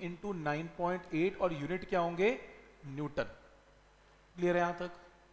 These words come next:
दूसरी चीज, कभी-कभी वो क्या कहता है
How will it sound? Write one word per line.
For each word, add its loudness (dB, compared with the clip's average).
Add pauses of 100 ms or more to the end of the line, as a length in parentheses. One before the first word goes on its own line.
(960)
दूसरी -2
चीज, -10 (1000)
कभी-कभी 4
वो 4
क्या 2
कहता -4
है -4